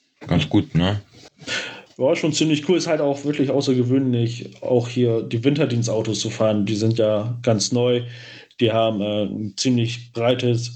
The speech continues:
Speaker 2: Schild. Ich weiß gar nicht grad, wie breit. Ich glaub, neun Meter breit ist dieses, äh, Schneeräumungsschild.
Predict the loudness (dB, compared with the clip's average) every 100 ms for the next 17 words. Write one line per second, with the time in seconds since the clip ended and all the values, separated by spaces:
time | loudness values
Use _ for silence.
0 | -2 0 2 0 -2 -8 -8 -4 -4 -4
1 | 0 -2 0 -2 0 2 0 0 0 2
2 | 2 2 2 2 2 0 2 0 0 -2
3 | -2 -2 -2 -2 0 0 0 0 2 2
4 | 2 0 2 0 0 2 0 -2